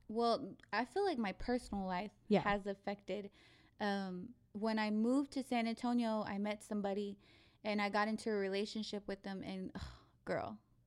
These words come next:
Speaker 1: that relationship ate my soul.
Speaker 2: No.
Speaker 1: It was terrible.
Speaker 2: You wanna say his name? We can, like,
Speaker 1: <laughs>
Speaker 2: where, where's he stay
Speaker 1: Girl,
Speaker 2: at?
Speaker 1: it's
Speaker 2: No.
Speaker 1: ter-, it's terrible. It
Speaker 2: <laughs>
Speaker 1: ate my soul.
Speaker 2: Aw.
Speaker 1: When I say that, and I have, I have, uh,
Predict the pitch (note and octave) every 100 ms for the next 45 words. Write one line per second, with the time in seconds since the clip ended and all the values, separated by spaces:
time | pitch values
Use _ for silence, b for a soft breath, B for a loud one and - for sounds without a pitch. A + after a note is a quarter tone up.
0 | _ G#3+ F#3 G3 F#3+ F#3+ G3 F#3+ F3+ E3
1 | - F3 E3 - F#3+ - - B2+ - -
2 | G#3 A3+ C4+ D4+ D4 C4+ A3+ F#3+ F3+ E3+
3 | F#3+ F#3+ F#3+ G#3+ - - - A3 G#3+ F#3+
4 | F3 E3+ A3 G#3+ A#3 G#3+ G3 G3 G#3 F#3+
5 | - F#3+ F#3 F3+ - E4+ - A3 A#3+ A3
6 | A#3+ B3+ - A#3+ A#3+ E4+ C4+ A3 D4 G#4+
7 | F#4 G4 F#4 - E4 D#4+ E4 C#4+ D4+ E4
8 | E4 D#4+ D4+ C#4 A#4+ A#4+ A4+ A4+ G#4+ A4
9 | G4+ A#3 A#3+ A3+ A3+ A3 G#3+ G#3+ G#3 -
10 | - G3 F3+ B3 A#3 G#3 F3 F3+ A#3 A#3+
11 | C4 C4+ D#4 C#4+ G#3+ A3+ B3 B3 - G#3+
12 | G#3 G#3 A3+ B3 A#3 A3+ C4 B3 - -
13 | G#3+ G3+ F3+